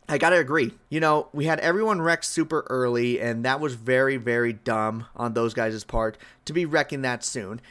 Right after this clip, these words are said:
And we all know who it was. It was Christopher Bell. You ain't getting away from this one. We do remember who caused that accident. We saw it fifty times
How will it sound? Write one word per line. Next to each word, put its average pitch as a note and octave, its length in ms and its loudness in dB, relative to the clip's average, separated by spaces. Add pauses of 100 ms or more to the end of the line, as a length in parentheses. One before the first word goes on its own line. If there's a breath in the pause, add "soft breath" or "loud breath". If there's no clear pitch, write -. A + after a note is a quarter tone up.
And B2+ 220 2
we D3+ 100 4
all G3+ 140 6
know G#3 140 4
who G3+ 100 6
it G3 80 2
was. F3+ 240 2
It - 20 0
was B2+ 100 -2
Christopher F3+ 400 0
Bell. D3+ 400 2 (240 loud breath)
You G3 240 6
ain't A3 220 0
getting G#3 180 0
away F#3+ 240 4
from D#3+ 180 -8
this E3 180 0
one. A#2 160 -2
We F#3+ 120 0
do A3 200 0
remember F#3+ 500 2 (120)
who F#3 140 2
caused E3 300 0
that C#3 160 2
accident. A#2+ 480 0
We D#3+ 80 -2
saw F#3+ 300 2
it D#3 80 -4
fifty A#3 340 -4
times B2 480 -4